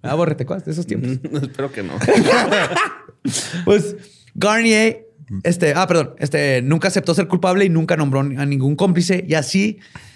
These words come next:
Speaker 1: fue como el dieciocho de agosto de mil seiscientos treinta y cuatro,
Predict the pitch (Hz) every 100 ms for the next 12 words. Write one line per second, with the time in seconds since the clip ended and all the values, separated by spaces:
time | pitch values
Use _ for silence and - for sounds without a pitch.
0 | _ _ - 185 180 170 170 170 147 135
1 | - 175 180 190 156 147 160 - 165 139
2 | 147 151 175 151 - 151 151 147 156 160
3 | 165 151 127 120 139 156